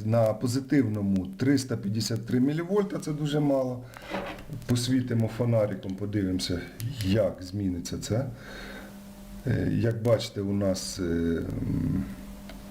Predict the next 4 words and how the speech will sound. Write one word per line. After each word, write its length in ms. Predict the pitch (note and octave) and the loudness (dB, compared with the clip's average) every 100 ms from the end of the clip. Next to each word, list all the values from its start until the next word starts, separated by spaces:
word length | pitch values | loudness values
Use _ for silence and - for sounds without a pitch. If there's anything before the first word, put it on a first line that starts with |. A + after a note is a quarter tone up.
| - - - - - - - - - G#2 | -14 -14 -14 -12 -12 -14 -16 -16 -10 -4
е, 240 | F#2+ F2 F2+ - - | 0 0 -2 -4 0
при 440 | B2 C3+ A#2+ - - | 4 6 4 2 -6
освітленні, 680 | C3 D3 D3+ B2+ A#2+ A#2 | -4 2 2 4 4 4
е, 460 | A2 A2 F#2 F#2 | 2 0 -4 -2